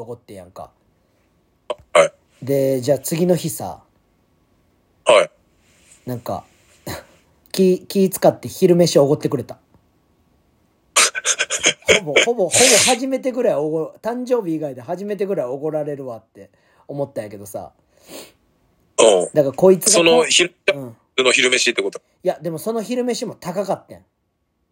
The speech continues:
Speaker 2: ああ、ちょっとええとこの。
Speaker 1: 言ったら飯食って、
Speaker 2: うん。
Speaker 1: で、ケーキ食べて、二人で。
Speaker 2: うん。
Speaker 1: で、六千いっててん。
Speaker 2: うん。え、なんでなんで？六千？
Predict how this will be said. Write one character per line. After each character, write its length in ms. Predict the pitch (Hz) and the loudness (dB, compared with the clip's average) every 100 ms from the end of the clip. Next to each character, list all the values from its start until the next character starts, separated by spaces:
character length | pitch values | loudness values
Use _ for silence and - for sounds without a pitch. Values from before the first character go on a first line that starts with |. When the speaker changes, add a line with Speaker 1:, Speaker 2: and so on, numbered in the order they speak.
| _ _ _ _ _ - | _ _ _ _ _ 0
Speaker 2:
あ 380 | 104 98 95 90 | 2 6 6 4
あ、 20 | |
ち 80 | 87 | 0
ょ 40 | 131 | 2
っ 20 | |
と 80 | 98 | 2
え 40 | |
え 40 | 101 | 2
と 100 | 101 | 0
こ 100 | 98 | 0
の。 200 | 95 92 | -2 -4
Speaker 1:
言 80 | 175 | -4
っ 40 | |
た 80 | 160 | -4
ら 60 | |
飯 360 | 147 190 220 240 180 | -2 -4 -6 -8 -12
食 180 | - | -10
っ 40 | 151 | -14
て、 680 | - _ - 185 156 104 - _ _ _ _ _ _ _ _ _ _ | -14 _ 0 2 2 -4 -18 _ _ _ _ _ _ _ _ _ _
Speaker 2:
う 260 | - 214 190 | -2 0 0
ん。 20 | |
Speaker 1:
で、 80 | 156 | -6
ケ 240 | - 247 | -2 0
ー 80 | 208 | 0
キ 100 | - - | -2 -10
食 120 | 139 | -4
べ 120 | 151 | -4
て、 380 | 147 175 151 - | 0 0 0 -2
二 220 | - 156 131 | -8 -6 -6
人 100 | 101 | -8
で。 140 | 85 _ _ _ _ _ _ | -18 _ _ _ _ _ _
Speaker 2:
う 100 | 120 | 4
ん。 60 | 107 - - | 4 4 -12
Speaker 1:
で、 80 | 143 | -6
六 260 | 151 165 107 | -2 4 6
千 240 | 233 226 214 | 8 6 2
い 40 | |
っ 40 | 202 | -2
て 180 | - | -4
て 120 | 165 110 | -4 -4
ん。 20 | |
Speaker 2:
う 20 | |
ん。 40 | 95 _ _ _ _ _ _ _ _ _ _ _ _ _ _ _ _ _ _ _ - | -14 _ _ _ _ _ _ _ _ _ _ _ _ _ _ _ _ _ _ _ -2
え、 180 | - - _ - | -2 -2 _ 2
な 140 | - | 2
ん 20 | |
で 80 | 131 | 4
な 80 | 113 | 2
ん 20 | |
で？ 80 | 107 | 2
六 180 | 117 - | 2 4
千？ 240 | 240 - | 2 0